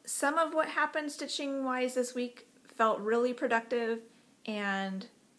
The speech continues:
I had lots of goals met, um, but s-, other projects didn't seem to get as much time as I would have liked, so it was a little bit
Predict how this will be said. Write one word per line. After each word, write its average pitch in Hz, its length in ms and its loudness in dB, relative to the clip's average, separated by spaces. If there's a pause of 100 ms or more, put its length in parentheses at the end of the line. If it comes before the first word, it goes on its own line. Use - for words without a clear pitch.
(200)
I 190 420 2
had 185 300 -2
lots 185 320 -2
of 196 180 -8 (1400)
goals 247 460 6
met, 247 420 0 (340)
um, 196 500 4 (1040)
but 220 560 2 (400)
s-, - 300 -4 (120)
other 269 240 10
projects 269 560 4
didn't 233 300 2
seem 233 180 2
to 214 60 0
get 214 160 2
as 214 80 -4
much 208 240 -2
time 208 240 -6
as 196 80 -6
I 196 80 -4
would 185 100 -4
have 180 100 -6
liked, - 220 -4
so 214 240 0
it - 60 -2
was 208 160 0
a 226 40 -2
little 254 220 4
bit - 340 0